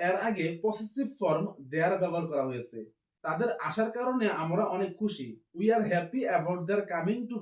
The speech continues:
visit us। কম্পাউন্ড নাউন হিসেবে gerund এর ব্যবহার। সে তার বেশিরভাগ সময় লেখার টেবিলে ব্যয় করে। He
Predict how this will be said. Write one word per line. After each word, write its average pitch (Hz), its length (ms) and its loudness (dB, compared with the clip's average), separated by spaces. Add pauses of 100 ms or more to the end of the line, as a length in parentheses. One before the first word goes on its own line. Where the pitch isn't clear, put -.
visit 156 220 -4 (180)
us। 98 100 -10 (560)
কম্পাউন্ড 262 420 2 (140)
নাউন 208 200 6 (100)
হিসেবে 240 280 0 (100)
gerund 214 360 4
এর 165 160 0
ব্যবহার। 131 360 -2 (1080)
সে 247 200 2
তার 262 120 2 (100)
বেশিরভাগ 247 380 0 (120)
সময় 196 280 0 (200)
লেখার 208 360 0
টেবিলে 214 380 4
ব্যয় 156 220 0
করে। 113 160 -8 (460)
He 226 80 4